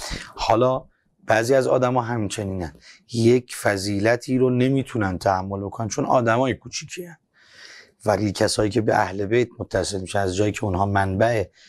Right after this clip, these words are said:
فیضن، دریای رحمتن، آدم‌های اونها هم که به اینها متصل می‌شن، از همون جنس دریا دل می‌شن. لذا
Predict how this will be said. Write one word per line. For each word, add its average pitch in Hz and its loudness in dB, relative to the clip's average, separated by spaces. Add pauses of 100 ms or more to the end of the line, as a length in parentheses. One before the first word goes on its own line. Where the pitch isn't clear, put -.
(260)
فیضن، 98 0
دریای 110 2
رحمتن، 107 0 (400)
آدم‌های 110 2
اونها 110 0
هم 120 -2
که 117 -4
به 113 -4
اینها 95 0
متصل 101 -2
می‌شن، 135 0
از 120 0
همون 135 2
جنس 120 -2 (360)
دریا 101 2
دل 113 2
می‌شن. 98 -6
لذا 110 2